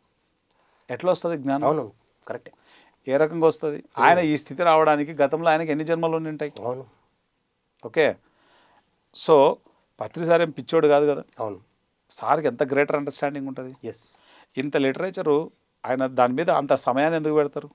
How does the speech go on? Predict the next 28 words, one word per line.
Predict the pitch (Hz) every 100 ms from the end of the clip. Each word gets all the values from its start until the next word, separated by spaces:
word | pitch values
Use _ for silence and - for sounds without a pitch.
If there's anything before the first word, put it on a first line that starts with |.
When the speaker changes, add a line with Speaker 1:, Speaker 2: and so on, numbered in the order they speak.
| -
Speaker 2:
అవును. | 110 87 -
Speaker 1:
అంత | 120
సమయాన్ని | 123 123 151 151
ఎందుకు | 143
వెచ్చిస్తారు | 156 151 151 - 143
ఆయన? | 139
Speaker 2:
ఎస్. | 95 - - _ _ _ _ _ _ _ _ _ _ _ _ -
Speaker 1:
ఓకే, | 139 120 - -
Speaker 2:
Hmm. | 127 107 85 _ 110
Speaker 1:
everything | 113 156 220 214
is | 160
important. | 135 131 135 110 113
అర్థం | 120 175
చేసుకోవాలి | 156 - 131 117
మనం. | 104 95 - -
Speaker 2:
Hmm. | 127 98 73 -
Speaker 1:
ప్రతిదీ | 107 131 135
కూడా | 135 151
మనం | 151 120
అర్థం | 104 123 131
చేసుకొని | 120 - - - 233
ముందుకెళ్ళాలి. | 139 123 110 98 92 87 _ 120
Speaker 2:
ఎస్. |
Hmm. | 101 78 _ _ _ _ - 143
Speaker 1:
So | - _ _ _ _ _ _ _ _ - 120
లిటరేచర్ | 127 185 202 175
అనేది | 151 135 135 185 - _ _ _ _ _ 135
పిఎస్ఎస్ఎంలో | 165 160 151 139 135 160 -